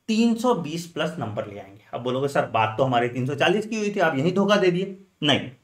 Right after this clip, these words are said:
मैंने बोला, "ये phase one है।" Phase two में क्या होता है बेटा?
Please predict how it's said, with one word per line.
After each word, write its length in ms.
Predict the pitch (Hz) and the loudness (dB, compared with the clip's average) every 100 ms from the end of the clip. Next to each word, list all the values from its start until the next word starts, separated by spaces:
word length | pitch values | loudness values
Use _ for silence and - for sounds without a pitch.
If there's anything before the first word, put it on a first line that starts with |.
| _ _ | _ _
मैंने 180 | 131 156 | 0 2
बोला, 180 | 151 170 | 4 2
"ये 140 | 202 | 2
phase 440 | 214 - 131 123 123 | -2 -2 0 2 2
one 160 | 117 | -2
है।" 200 | 110 113 _ _ _ _ _ - | -4 -8 _ _ _ _ _ 4
Phase 260 | 226 247 | 6 6
two 80 | 294 | 6
में 120 | 285 | 8
क्या 100 | 285 | 10
होता 180 | 240 214 | 10 10
है 60 | 190 | 4
बेटा? 200 | 175 | 2